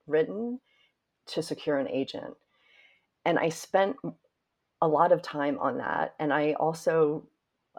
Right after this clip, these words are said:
um, came up with the title, The Tobacco Wives. And it was really interesting because it, when I did that, I got a lot of interest, um,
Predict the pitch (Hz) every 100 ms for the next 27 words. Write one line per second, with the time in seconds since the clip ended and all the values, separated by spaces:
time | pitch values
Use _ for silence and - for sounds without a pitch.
0 | - 143 135 135 151 156 _ _ _ _
1 | _ _ _ - 175 175 156 151 - 147
2 | 139 - - 143 - 147 143 135 131 -
3 | 139 120 - - - - - - 160 156
4 | 160 175 170 156 147 156 139 135 - 139
5 | 139 135 - _ _ _ _ _ _ _
6 | _ _ _ _ 151 160 165 151 143 147
7 | 170 190 - _ - 156 - 139 143 -
8 | _ 143 139 143 135 139 - 135 131 -
9 | 135 - - - - - _ _ _ _
10 | _ - - - -